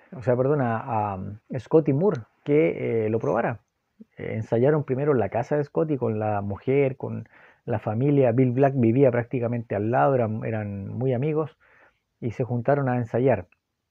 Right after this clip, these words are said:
Eh, la primera impresión no fue buena. De hecho, Scotty Moore lo, lo, no, no, no resaltó mucho la voz, sino que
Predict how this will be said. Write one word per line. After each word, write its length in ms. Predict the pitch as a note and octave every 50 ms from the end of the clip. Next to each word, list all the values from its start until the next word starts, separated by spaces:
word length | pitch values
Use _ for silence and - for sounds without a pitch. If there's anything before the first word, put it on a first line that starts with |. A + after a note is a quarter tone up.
| _ _ _ _ _ _ _ _ B2+
Eh, 480 | B2+ B2 A#2 A2 A2 G#2+ G#2 G#2+ G#2+ -
la 180 | B2 A#2+ B2 B2 A#2+
primera 280 | - C3 C3+ E3 F3
impresión 600 | F3+ E3 - D3+ C#3+ - - F3 F3+ F3+ D#3+ C#3 C3+
no 80 | B2
fue 160 | - - D3
buena. 400 | C#3 D3+ E3 F3+ F3+ F#3 F#3 F#3 - _ _ _ _ _ _ _ _ -
De 120 | A#2+ A#2
hecho, 180 | A#2 - - B2
Scotty 280 | A#2+ - C3 B2 A#2+
Moore 260 | A#2+ C3 C#3+ C#3+ C3
lo, 500 | B2+ B2+ B2 A#2+ A#2 A#2 A2+ - - - -
lo, 300 | - A#1+ - - - -
no, 260 | A#1 - - - -
no, 200 | - B2 B2 B2+
no 260 | C3+ C#3+ C#3 C#3 D3+ E3
resaltó 500 | D#3+ C3 - B2+ A2 G#2+ - - D#3+ D#3
mucho 260 | D3 C#3 - - C#3+
la 120 | B2+ B2
voz, 180 | B2 C#3 C#3+ -
sino 240 | - C#3+ C#3 C3 B2+
que 340 | C3 C3 B2+ B2+ B2+ C3